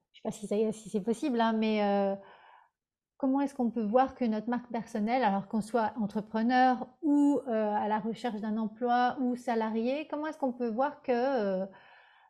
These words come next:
ben, ça commence à porter ses fruits ou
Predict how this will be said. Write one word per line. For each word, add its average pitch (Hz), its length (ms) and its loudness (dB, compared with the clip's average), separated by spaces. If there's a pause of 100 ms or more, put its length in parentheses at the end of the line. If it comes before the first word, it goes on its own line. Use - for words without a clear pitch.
ben, 214 580 2 (1200)
ça 220 140 -4
commence 247 320 -2
à 220 60 -2
porter 220 320 -6
ses 220 200 -4
fruits 254 640 -2
ou 202 460 -4